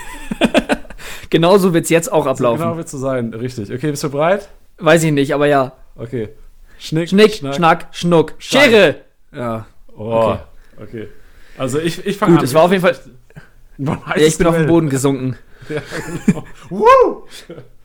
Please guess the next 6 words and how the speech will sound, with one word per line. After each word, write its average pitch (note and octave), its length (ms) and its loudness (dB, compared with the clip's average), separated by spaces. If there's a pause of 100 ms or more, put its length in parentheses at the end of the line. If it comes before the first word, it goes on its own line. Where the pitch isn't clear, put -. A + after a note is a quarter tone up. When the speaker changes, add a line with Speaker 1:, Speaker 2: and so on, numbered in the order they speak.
(1040)
Speaker 1:
Alright. E3 500 4 (800)
Speaker 2:
Also, C3 240 -6 (1040)
ich A#3+ 380 -2
bin G#3+ 600 0 (1600)
Stürmer. A#2 680 0 (4000)
Speaker 1:
Ja, C#3+ 460 2